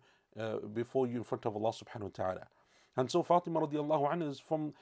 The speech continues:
the most beloved of people to the Prophet sallallahu alaihi wasallam. But the Prophet sallallahu alaihi wasallam says to her, "I will give you something better than what you're asking for." So how does that work? Making this tasbih and tahmeed and tahleel and,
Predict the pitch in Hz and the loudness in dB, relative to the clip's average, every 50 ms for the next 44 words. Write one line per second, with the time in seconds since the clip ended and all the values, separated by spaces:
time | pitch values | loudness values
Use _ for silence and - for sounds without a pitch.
0 | _ _ _ 131 139 160 147 - - - 131 147 175 160 151 135 131 117 - 131 | _ _ _ 0 2 2 0 0 -4 -4 0 2 2 0 0 -4 -4 -2 -2 -6
1 | 123 - 131 127 113 123 - 135 131 - 123 - - 123 110 110 113 123 123 113 | -6 -4 -10 -6 -6 -2 0 0 -2 -2 -6 -10 -8 -6 -4 0 0 0 2 2
2 | 101 107 110 104 98 95 - - 101 90 85 - _ _ _ _ _ _ _ - | 2 2 0 -2 -4 -4 -2 -4 -4 -4 -6 -14 _ _ _ _ _ _ _ -2
3 | 117 110 113 117 147 - - 135 - - 135 135 135 147 147 131 131 120 131 139 | -2 -2 2 0 0 0 0 -8 -6 -4 -2 2 4 4 4 6 4 4 4 2
4 | 131 120 117 - - 165 120 113 117 131 - _ _ _ _ _ - - 165 160 | 0 -4 -4 -2 -2 0 0 0 -4 -6 -10 _ _ _ _ _ -4 -2 -2 -2
5 | - - - 156 143 139 139 131 123 117 107 127 147 135 131 127 120 - 135 127 | -2 0 4 6 6 6 6 2 0 -4 -2 -4 -4 -4 -4 -8 -6 -6 -8 -8
6 | 120 - 123 113 113 120 180 180 - 165 139 139 127 120 110 107 120 120 - 131 | -6 -8 -8 -8 -2 -2 -2 -2 -2 -6 -6 -4 -6 -6 -8 -6 -4 -2 -2 -2
7 | 139 - - - 120 110 101 - - 95 - _ _ _ - _ _ - - 147 | -2 -4 -8 -10 -10 -10 -8 -6 -8 -8 -8 _ _ _ -20 _ _ -2 -2 2
8 | - - 196 202 202 190 165 151 - - 120 110 110 110 110 - - _ _ _ | 8 10 10 10 10 6 4 4 0 2 6 8 8 6 6 2 -18 _ _ _
9 | _ _ _ _ _ _ 120 123 147 139 - 143 127 123 120 - - 127 117 - | _ _ _ _ _ _ 0 2 2 2 0 -4 -4 -4 -6 -4 -4 -4 -4 -4
10 | - _ 131 131 127 - - 120 110 - 120 - - 131 123 131 127 120 110 107 | -6 _ -2 -2 0 -2 -4 -12 -6 -8 -8 -6 -4 -4 -2 -2 -2 -2 -4 -8
11 | 104 - 123 107 101 104 123 131 131 123 117 107 104 | -4 -4 -6 -4 -4 -4 -2 -2 -2 -2 -4 -6 -8